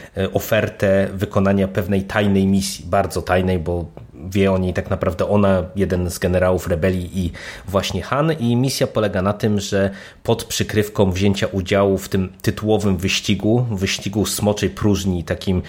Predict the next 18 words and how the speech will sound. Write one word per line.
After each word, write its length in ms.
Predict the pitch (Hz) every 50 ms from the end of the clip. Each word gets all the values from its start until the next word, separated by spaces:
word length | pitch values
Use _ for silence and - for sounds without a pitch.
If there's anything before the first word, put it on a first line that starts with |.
| - - - - -
jakimś 400 | - 95 - - 98 - - - -
ikonicznym 840 | 113 - - 110 101 104 104 104 - - - 104 98 95 98 98 -
i 140 | 98 95
kultowym 580 | 98 - 110 101 92 - 107 98 90 101 90 87
w 80 | - -
świecie 640 | - - - - 101 95 98 - - 98 92 92 90 -
pilotów, 640 | - 104 101 98 98 98 - 98 87 - - -
e, 240 | 98 95 90 90 90 90 90 95 - -
e, 220 | 95 92 92 92
wyścigu, 480 | 90 87 98 - - - 107 - - 87
bo 160 | 82 87 82
to 140 | 80 - 87
jest 160 | 85 80 85
wyścig 320 | 90 95 - - - - - - -
bardzo 440 | - 90 87 85 107 110 110 98 107
trudny, 480 | 101 - - 110 95 101 104 104 101 95
bardzo 480 | 80 101 95 95 92 92 98 95 82
elitarny 640 | - 98 95 90 - 101 98 95 92 92 95 98